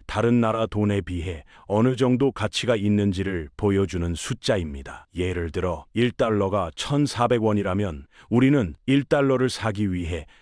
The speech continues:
천사백 원을 내야 한다는 뜻이죠. 단순히 해외 여행 경비를 바꿀 때만 중요한 것처럼 보이지만 사실 환율은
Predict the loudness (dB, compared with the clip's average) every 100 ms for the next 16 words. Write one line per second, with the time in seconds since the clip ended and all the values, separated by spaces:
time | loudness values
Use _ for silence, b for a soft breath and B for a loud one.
0 | b -4 0 0 2 2 4 4 4 2
1 | 2 2 2 2 0 0 -4 -4 -4 -4
2 | -10 -14 -14 -2 0 2 4 2 0 -8
3 | _ 0 2 4 4 4 2 4 2 2
4 | 0 2 0 0 -2 0 2 2 2 0
5 | -6 0 2 4 2 -2 -4 -4 -2 -2
6 | -4 -6 -10 -10 -16 _ B B -4 -2
7 | 0 -2 -4 -2 2 4 4 0 -4